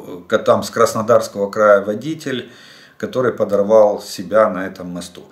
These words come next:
Кстати, самое, одно из самых первых видео, рекомендую всем, там, где,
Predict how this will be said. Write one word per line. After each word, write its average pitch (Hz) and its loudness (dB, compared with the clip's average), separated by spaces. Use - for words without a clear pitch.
Кстати, 156 2
самое, 151 2
одно 139 2
из 143 -2
самых 135 -2
первых 127 -4
видео, 135 -4
рекомендую 110 -2
всем, 90 -8
там, 135 0
где, 117 0